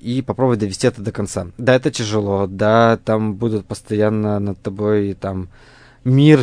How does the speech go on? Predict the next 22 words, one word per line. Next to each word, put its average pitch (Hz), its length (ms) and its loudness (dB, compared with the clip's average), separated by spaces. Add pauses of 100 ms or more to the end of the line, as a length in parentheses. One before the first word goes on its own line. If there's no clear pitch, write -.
весь 123 340 2
отворачиваться 113 680 0
от - 40 -18
тебя 113 240 0
и 113 60 2
издеваться, 107 540 0
и - 20 -2
ты 110 100 -8
будешь 104 300 -6
думать, 117 280 -4
что - 120 -16
всё 113 140 -6
пропало. 131 440 -2
Нет, 107 260 -4
надо 104 300 -6 (100)
всегда 107 380 -6
идти 107 100 -8
до 104 120 -8
конца. 98 340 -10 (300)
И 107 80 -14
самое 127 340 0
главное 117 500 -2